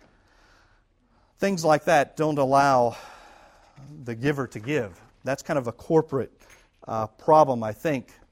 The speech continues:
uh, within the church in general. But now let me get a little bit more specific in it, from an individual standpoint. How is it that we as individuals could possibly kicking at the sacrifices that we are to be giving by the use of our spiritual gifts? And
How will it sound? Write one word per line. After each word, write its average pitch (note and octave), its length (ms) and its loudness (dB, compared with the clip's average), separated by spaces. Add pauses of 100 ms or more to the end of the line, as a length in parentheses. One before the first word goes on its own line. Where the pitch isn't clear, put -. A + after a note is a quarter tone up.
uh, A2 220 -12
within A2+ 600 -12
the A#2 120 -16
church B2 300 -12
in G2+ 120 -18
general. A#2 280 -10
But A2+ 120 -14
now C3+ 160 -2
let C#3+ 100 -4
me C3+ 80 -8
get B2+ 120 -6
a B2+ 40 -8
little B2 200 -10
bit A2+ 100 -14
more A#2+ 200 -10
specific A#2 560 -12
in A2 100 -12
it, A2+ 220 -16
from A2+ 220 -10
an A2+ 80 -10
individual A#2+ 540 -8
standpoint. A2+ 560 -10 (320)
How F3+ 320 2
is E3 160 -2
it C#3 160 -4
that A#2 140 -8
we C#3+ 180 -8
as C3 140 -6
individuals C3 640 -8
could - 160 -16
possibly B2+ 500 -6
kicking B2 580 -12 (500)
at D#3+ 160 -8
the - 60 -12
sacrifices B2+ 840 -8
that B2 60 -14
we B2+ 140 -10
are B2+ 80 -6
to A#2 60 -16
be A2+ 120 -10
giving A2+ 480 -6 (360)
by A2 380 -8
the A#2+ 80 -12
use B2+ 260 -10
of A2+ 120 -10
our A2 100 -10
spiritual A#2+ 520 -10
gifts? G#2 500 -12 (880)
And C3 320 -10